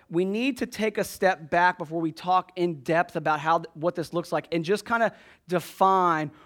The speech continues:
what is the Holy Spirit and what is Jesus referring to and talking about here when he tells his disciples that the Holy Spirit is gonna come upon them. Now, just as a side note, w-, if you went to seminary, you would spend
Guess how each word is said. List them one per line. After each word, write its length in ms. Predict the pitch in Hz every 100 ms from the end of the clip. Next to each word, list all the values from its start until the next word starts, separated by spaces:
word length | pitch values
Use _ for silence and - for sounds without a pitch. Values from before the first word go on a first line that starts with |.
| _ -
what 380 | 151 214 277 -
is 440 | 208 226 220 165
the 120 | 170
Holy 440 | 175 - 190 202 190
Spirit 640 | - - 196 190 175 160 - -
and 180 | 165 165
what 340 | 180 214 -
is 200 | 196 175
Jesus 540 | 143 185 196 185 180 180
referring 540 | 170 - 190 190 185
to 260 | 185 170 160
and 100 | 156
talking 420 | - 196 202 185
about 200 | 151 147
here 160 | 147 160
when 140 | 156
he 80 | 156
tells 420 | - 185 196 185
his 100 | 180
disciples 640 | 170 147 185 180 170 156 - - -
that 160 | 170 165
the 80 | 156
Holy 280 | 170 185
Spirit 460 | 180 - 165 151 151 - -
is 140 | 170 156
gonna 200 | 175 160
come 460 | - 170 165 165 - _ _
upon 480 | 143 - 180 175 160
them. 180 | 139 131
Now, 220 | 165 139 - _ _ _ _ _ _ _ -
just 200 | 233 233
as 120 | 214
a 60 |
side 380 | 175 - 156 147
note, 260 | 131 127 117
w-, 120 | 139 - 110 _ _ _ _ _ _ _
if 180 | 160 -
you 260 | 220 247 208
went 200 | 175 185
to 80 | 165
seminary, 540 | - 202 190 156 143
you 180 | 139 190
would 160 | 185 170
spend 540 | - - 165 151 143